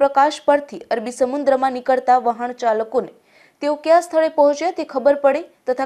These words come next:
કાંઠા પાસે ભટકાઈ ના જાય તે માટે દીવાદાંડી માર્ગદર્શનનું કામ કરતી હતી. દરેક દીવાદાંડીની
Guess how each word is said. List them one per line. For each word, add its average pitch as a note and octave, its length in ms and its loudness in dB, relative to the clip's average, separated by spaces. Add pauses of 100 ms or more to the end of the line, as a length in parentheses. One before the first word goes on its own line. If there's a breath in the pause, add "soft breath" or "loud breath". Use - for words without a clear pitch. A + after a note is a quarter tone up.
(100)
કાંઠા B3+ 320 2
પાસે D4 300 -2
ભટકાઈ C4+ 460 -2
ના C4 160 0
જાય C#4+ 280 -2
તે C#4 60 -4
માટે B3+ 320 -2
દીવાદાંડી A3+ 600 -2 (100)
માર્ગદર્શનનું A3+ 680 -6
કામ A3+ 220 -4
કરતી G3 360 -12
હતી. - 180 -18 (560 soft breath)
દરેક C4+ 280 2
દીવાદાંડીની C4 760 0